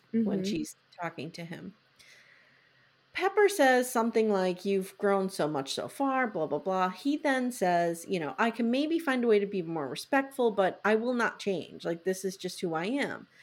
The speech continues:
Speaker 1: And Kristen might need someone who doesn't act this way. Like, there's a lot of normal people <laughs> out there who don't
Speaker 2: <laughs>
Speaker 1: do this kind of stuff." And Pepper says, "Well, they didn't show up yet." And they both laugh.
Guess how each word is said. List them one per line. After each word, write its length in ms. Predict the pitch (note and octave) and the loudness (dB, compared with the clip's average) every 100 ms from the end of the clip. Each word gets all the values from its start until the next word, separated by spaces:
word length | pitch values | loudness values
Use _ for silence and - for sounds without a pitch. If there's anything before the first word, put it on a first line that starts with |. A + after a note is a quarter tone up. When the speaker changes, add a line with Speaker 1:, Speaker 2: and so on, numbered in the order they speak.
| - - - - | -20 -20 -12 0
Speaker 1:
And 160 | G3 | 0
Kristen 440 | G3+ D#4 - F4 A#3+ | 2 -4 0 0 2
might 260 | G#3+ A#3 | 2 0
need 260 | G#3+ D#4+ - | -2 -2 -2
someone 340 | A#3 G#3 G#3 | -2 0 0
who 120 | A3+ | 0
doesn't 320 | G#3+ G#3+ A#3+ - | 4 2 2 -4
act 260 | A#3 D#4+ - | -4 -6 -4
this 180 | G#3+ | -4
way. 160 | C#3+ B2 | -4 -4
Like, 180 | D#3+ E3+ | -4 0
there's 180 | F#3+ G3 | 0 2
a 60 | |
lot 280 | F3 F3+ A#3+ | 2 2 2
of 120 | D4 | 2
normal 640 | A#3+ G3 A#3+ C#4 D#4 D4+ D4+ | 2 4 4 4 2 0 -2
people 420 | - G4+ F4 D#3+ | 0 2 4 2
<laughs> 40 | - | 2
out 280 | - - F#3 | 2 0 2
there 340 | G3+ - B3+ | 4 4 2
who 260 | D#4 A3+ F#3+ | 0 0 4
don't 400 | G#3+ G#3+ G#3+ G#3+ | 6 6 4 0
Speaker 2:
<laughs> 420 | - - - _ | -6 -20 -20 _
Speaker 1:
do 180 | - F#4+ | 2 4
this 220 | G#4 E3 - | 6 2 0
kind 240 | D#3 C#3+ | -6 -4
of 60 | C#3+ | -8
stuff." 360 | - F2+ - - | -6 -8 -8 -4
And 160 | A3 | -4
Pepper 240 | A3+ A3+ A#3 | 0 0 -2
says, 280 | A3+ G#3 G3 | 0 0 4
"Well, 280 | G#3+ F4 G4+ - _ _ | 2 2 -2 -12 _ _
they 120 | - F#3+ | 0 2
didn't 240 | C4 C4 | 2 0
show 200 | - D#4+ | 2 4
up 140 | D#4 | 4
yet." 340 | C4+ F#4+ F#4+ F#4 - _ _ _ _ _ _ _ - | 2 2 2 0 -8 _ _ _ _ _ _ _ -2
And 180 | F#3+ | 2
they 140 | G3 C#4 | 4 4
both 340 | C#4 E4+ E4+ | 4 0 0
laugh. 580 | G#3 F#3 G3 A#3 A#3+ - | 0 2 2 0 -4 -14